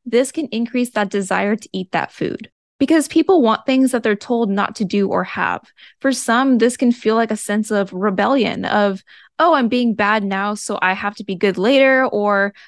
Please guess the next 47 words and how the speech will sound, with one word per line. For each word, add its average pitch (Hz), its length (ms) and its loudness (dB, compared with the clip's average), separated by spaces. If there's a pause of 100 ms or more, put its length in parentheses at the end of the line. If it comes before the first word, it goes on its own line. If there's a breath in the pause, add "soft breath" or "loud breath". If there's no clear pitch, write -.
(100)
"I'm 220 160 -2
eating 226 320 0
good 208 200 0
right 208 140 0
now, 226 240 -2
so 214 220 -6
I 196 100 -2
can 208 160 -6
allow 220 280 0
myself 247 380 -2
to 202 100 -14
be 202 340 -4
bad 190 320 -2
later." 202 540 2 (480)
And 247 100 2
because 262 320 0
of 294 140 -2
this 294 180 -2
mental 214 300 0
restriction 196 580 -4
and 196 140 -2
desire 202 440 0
to - 120 -8
eat 208 160 -6
those 185 260 -2
foods 190 380 -4
because 202 320 -4
it's 185 100 -8
been 185 260 -2
put 285 320 2
off - 220 -2
limits, 180 480 -6 (460 loud breath)
this 269 260 2
also 277 260 2
comes 220 280 -2
with 226 120 -2
a 214 60 -2
sense 202 460 -4
of 190 280 0
reward 196 680 0 (320 loud breath)
and 226 160 0
an 226 80 -2
increased 262 560 -2
dopamine 220 480 0
response 208 640 -4
once 208 340 -2
you - 60 -8